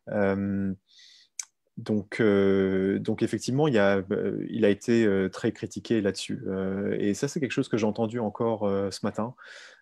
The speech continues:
Euh, quelqu'un m'a, m'a dit que si, euh, si, si lui tombait malade,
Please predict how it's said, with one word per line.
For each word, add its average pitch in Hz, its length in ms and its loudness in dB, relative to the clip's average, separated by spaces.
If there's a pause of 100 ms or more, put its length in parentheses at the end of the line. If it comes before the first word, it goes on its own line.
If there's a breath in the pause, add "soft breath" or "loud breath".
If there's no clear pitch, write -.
Euh, 95 440 0
quelqu'un 110 380 -2
m'a, 101 220 2
m'a 98 140 0
dit 120 340 -6
que 95 480 -2
si, 101 500 -6
euh, 95 460 -4 (320)
si, 104 280 -8
si 101 580 -6 (120)
lui 110 140 -2
tombait 107 220 -2
malade, 107 440 0